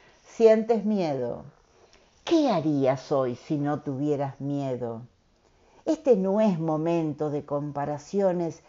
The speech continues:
ni de competir con nadie. Este es el momento de conectarte y sacar tu mejor versión.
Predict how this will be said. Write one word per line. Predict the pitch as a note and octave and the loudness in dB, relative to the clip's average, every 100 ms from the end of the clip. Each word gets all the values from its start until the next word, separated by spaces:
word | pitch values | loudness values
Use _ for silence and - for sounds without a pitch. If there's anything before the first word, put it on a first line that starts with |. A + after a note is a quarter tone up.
| - _ | -20 _
ni | G#3 A3+ A3+ | 2 4 6
de | A3+ | 6
competir | A3+ G#3 G3 G3 F#3+ G#3+ C4 A#3+ | 4 -6 -4 -4 -6 -4 -4 -4
con | B3 G#3 G3 | -6 -6 -4
nadie. | F#3 D#3 C3+ B2+ C3 B2+ B2+ _ _ _ _ _ | -4 -4 -6 -8 -10 -12 -16 _ _ _ _ _
Este | - - G3+ | -20 -6 -4
es | - | -2
el | F3+ | -4
momento | F3 E3+ G#3 G3+ G3+ | -2 -2 -2 -2 -4
de | F#3 F3+ | -4 -6
conectarte | E3+ E3 D#3+ - - A#3+ B3 A#3 | -6 -6 -8 -12 -2 -2 -2 -4
y | A#3 | -6
sacar | - D#3 - A#3 C#4 C#4+ C#4+ - - _ _ | -4 -10 -4 0 0 0 -8 -20 -20 _ _
tu | G#3 | 0
mejor | F#3+ F#3+ F#3 - C#4+ D4 | 0 -2 -6 0 2 2
versión. | B3 A3 G3+ - D#3 B2 B2+ B2 | 0 -2 -2 -4 -4 -2 -6 -10